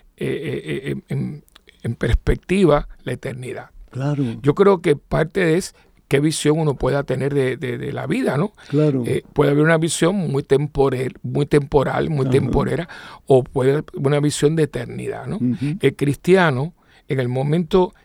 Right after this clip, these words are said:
Speaker 1: que toma en serio su vocación, su llamado,
Speaker 2: Ujú.
Speaker 1: a tener esa experiencia con un Cristo vivo, Cristo lo que me da a mí es una visión total, eh,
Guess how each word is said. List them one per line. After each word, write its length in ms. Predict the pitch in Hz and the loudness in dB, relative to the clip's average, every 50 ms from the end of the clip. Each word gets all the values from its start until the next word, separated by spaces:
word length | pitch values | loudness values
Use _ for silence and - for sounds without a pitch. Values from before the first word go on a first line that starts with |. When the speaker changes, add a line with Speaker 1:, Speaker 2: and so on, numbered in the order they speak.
| _ _ _ | _ _ _
Speaker 1:
que 120 | - 139 - | -6 -6 -2
toma 280 | - 139 135 156 165 | 0 2 2 2 2
en 80 | 156 135 | 2 0
serio 480 | - - 143 131 131 135 147 160 175 | 0 0 2 2 2 2 0 -2 -2
su 180 | - - - 135 | -2 -2 -2 -2
vocación, 480 | 139 123 123 - - - - - - 165 | 0 -2 -6 -6 -10 -10 -6 -6 -6 -6
su 160 | - - - | -4 -4 -4
llamado, 580 | - - - 113 120 127 120 110 139 180 240 - | -4 -4 -6 -6 -6 -6 -4 -4 -4 -4 -4 -2
Speaker 2:
Ujú. 420 | 135 127 113 107 135 143 151 208 - - _ | -4 -4 -2 -2 -2 -2 -2 -4 -6 -10 _
Speaker 1:
a 80 | - 127 | -8 -6
tener 280 | - 147 135 135 135 151 | -4 -2 -2 0 0 0
esa 200 | 147 - - 123 | 0 0 -2 -2
experiencia 520 | - - 123 123 131 139 147 - - 135 | -2 -2 -2 0 0 0 0 0 -2 -2
con 200 | - - 120 117 | -2 -4 -6 -6
un 100 | 117 117 | -6 -6
Cristo 400 | - - 127 117 - - 147 147 | -6 -6 -6 -4 2 4 4 4
vivo, 380 | 131 107 98 107 131 147 185 - - - - - - - - - _ | 2 0 -6 -6 -8 -8 -10 -10 -16 -20 -20 -20 -20 -20 -20 -14 _
Cristo 340 | - 147 160 156 - 190 165 | -2 -2 0 2 4 4 4
lo 160 | 147 135 - | 4 2 0
que 140 | - 139 - | -4 -8 -6
me 180 | - - - | -6 -6 -4
da 140 | 147 139 143 | -2 0 0
a 40 | 156 | 2
mí 260 | 180 185 180 180 185 - - | 2 2 2 0 0 -2 -2
es 260 | - 156 165 - - _ _ _ _ _ | -2 -2 -2 -2 -8 _ _ _ _ _
una 260 | - 131 143 151 151 | -4 0 0 2 0
visión 460 | 151 151 131 - - 160 175 196 214 - _ _ _ _ _ _ _ _ _ _ _ _ _ _ _ _ _ _ _ - - - - _ _ _ _ | 0 0 -2 0 0 0 0 0 -2 -8 _ _ _ _ _ _ _ _ _ _ _ _ _ _ _ _ _ _ _ -12 -12 -12 -14 _ _ _ _
total, 500 | - 147 127 123 - 143 120 110 131 - - _ _ - | 2 2 2 4 2 -2 -2 -4 -6 -10 -16 _ _ -6
eh, 140 | 135 - | -4 -4